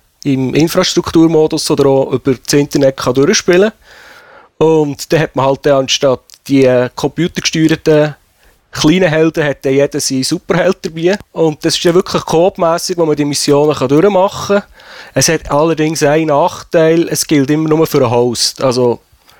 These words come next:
die drei Kollegen, die mir mithelfen, die bekommen zwar Erfahrungspunkte und Loot, die können auch bei mir zum Waffenschmied gehen einkaufen und dort Zeugs holen, die sie sonst selber vielleicht nicht haben, aber die Story geht für sie nicht weiter.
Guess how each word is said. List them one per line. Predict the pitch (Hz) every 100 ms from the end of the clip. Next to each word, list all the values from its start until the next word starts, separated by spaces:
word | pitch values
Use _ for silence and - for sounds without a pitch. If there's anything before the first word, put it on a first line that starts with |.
| _ _ -
die | 160
drei | 170
Kollegen, | 185 175 160 170 170
die | 160
mir | 170
mithelfen, | 170 175 - 143 165 -
die | 156
bekommen | 147 147 139
zwar | - 131
Erfahrungspunkte | 127 - 151 180 185 - 165 175 - 139
und | 127
Loot, | 147 160 196 - - - - -
die |
können | 160 151 151
auch |
bei | 147
mir | 143 151 156
zum | - 156 139
Waffenschmied | 139 151 - 151 147 151 -
gehen | 139
einkaufen | 170 208 185 160 175 - 175
und | 165 151 143 -
dort | 139 -
Zeugs | 196 196 -
holen, | 175 180 175
die | 170
sie | 165 170 160
sonst | 170 160 -
selber | 170 151 175
vielleicht | 165 175 170
nicht | 175 156
haben, | 139 156 - - -
aber | - -
die | -
Story | - 147 160
geht | 156 143
für | -
sie | - 139
nicht | 131 117
weiter. | 120 _ - -